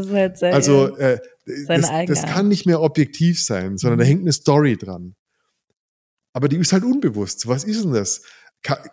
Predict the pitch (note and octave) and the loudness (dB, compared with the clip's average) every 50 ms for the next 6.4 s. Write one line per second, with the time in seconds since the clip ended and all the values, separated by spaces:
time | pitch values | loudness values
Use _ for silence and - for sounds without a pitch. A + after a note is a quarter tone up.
0 | _ - - - F3+ G3+ F#3+ G#3 F#3 D#3+ - - D#3+ D#3+ E3 D#3 C#3 B2 - - | _ -6 2 4 4 4 4 0 -2 -2 0 0 2 2 2 0 0 -2 -4 -4
1 | B2 B2+ B2 - - - - C3 D#3+ F#3+ G3 F#3+ F#3 F3+ F3 F3 - C3+ C#3 D3 | -6 -6 -6 -6 -6 -4 0 0 0 0 0 0 0 0 -2 -2 -2 0 0 2
2 | D#3+ E3 D#3 - - A#2 B2 C#3 C#3+ - A#2+ A#2+ A#2+ A2+ - - B2+ A#2+ A2+ A2+ | 2 2 0 0 -2 -2 -4 -4 -4 -4 -4 -2 -2 -2 -2 -2 -2 -4 -4 -6
3 | - - B2+ A2 G#2+ F#2+ - - - A#2+ - B2+ C3+ D#3 E3 F3+ F3 F3 - - | -8 -8 -6 -6 -6 -6 -8 -10 -4 -2 0 2 2 2 2 2 0 0 0 0
4 | - B2+ A#2 G#2+ C3 C#3 D#3 C#3+ A#2 A#2+ C3+ - - B2 A2 - - A#2+ - D#3+ | 0 0 2 2 4 6 6 6 4 2 -2 -2 -4 -4 -4 -2 -4 -2 0 2
5 | D3+ D3+ D3 - C3 C#3 C#3 C3+ - - - A#2+ - - D#3 D#3+ D#3 - C3 A2 | 0 0 0 -2 -2 -2 0 0 0 -2 -4 -6 -4 -2 -2 -2 0 -2 -4 -4
6 | G#2+ G#2+ G2+ F#2+ F#2+ G2 - | -2 -2 -2 -4 -4 -8 -12